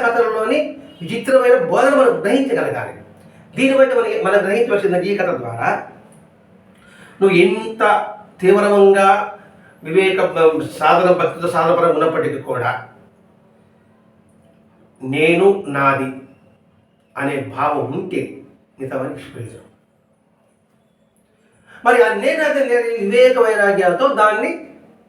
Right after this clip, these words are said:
నిరోధించుకోవాలి, నిర్మూలించుకోగలగాలి, నిగ్రహించాలి కాదు, నిర్మూలించుకోగలగాలి. అప్పుడే ఫలితం ఉంటుంది. ఇప్పుడు ఎంత గొప్ప తపస్సైన విశ్వామిత్రుడికి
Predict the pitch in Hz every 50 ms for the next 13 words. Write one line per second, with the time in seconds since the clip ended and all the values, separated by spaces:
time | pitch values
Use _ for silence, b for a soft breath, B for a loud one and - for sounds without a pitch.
0 | _ _ _ _ _ _ _ _ _ _ _ _ _ _ - 202 202 269 277 277
1 | 277 269 202 - - - - - - 131 131 - - - - - _ _ _ _
2 | 170 202 240 277 277 294 277 247 - - - - - - - - 113 - - -
3 | - - - _ _ _ _ - 202 480 480 320 285 269 - 220 180 - 139 -
4 | 113 - - - - - - 208 269 269 262 254 240 214 - - - - - -
5 | - - - - - - - - _ _ _ _ _ _ _ _ _ _ _ _
6 | _ _ _ _ _ _ _ _ _ _ _ _ _ - 247 269 285 330 320 -
7 | 208 196 196 196 - - - - - - - - - - _ _ _ _ _ _
8 | _ _ _ _ _ _ _ _ _ _ _ _ _ _ _ _ _ _ _ _
9 | 117 117 113 123 147 - 185 214 226 220 214 208 214 214 214 208 214 220 196 -
10 | 269 262 262 262 240 - 240 233 226 226 202 - - - - - - 131 131 175